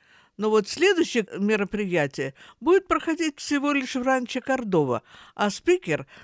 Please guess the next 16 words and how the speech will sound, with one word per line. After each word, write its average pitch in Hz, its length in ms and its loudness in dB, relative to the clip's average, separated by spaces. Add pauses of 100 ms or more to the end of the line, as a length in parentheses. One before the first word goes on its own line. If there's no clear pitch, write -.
там 214 200 0
будет 196 340 0
такой, 254 400 2
ради 175 260 2
которого 240 480 2
можно 240 360 2
было 233 260 2
бы 196 80 -14
поехать 196 580 2
даже 185 340 0
и 170 180 -2
в 165 100 -8
Молдавию. 143 800 -2 (720)
Потому 233 400 0
как 202 300 0 (180)
Александр 208 840 0